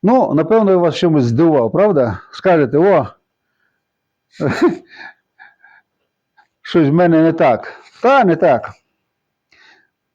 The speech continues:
Є річ, про яку я вам не розказав. Справа в тому, що моя військова спеціальність — командир взводу радіаційної,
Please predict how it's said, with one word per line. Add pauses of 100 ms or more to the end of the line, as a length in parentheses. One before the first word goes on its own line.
(160)
Є
річ,
про
яку
я
вам
не
розказав. (1200)
Справа
в
тому,
що (1800)
моя
військова
спеціальність — (1120)
командир
взводу (840)
радіаційної,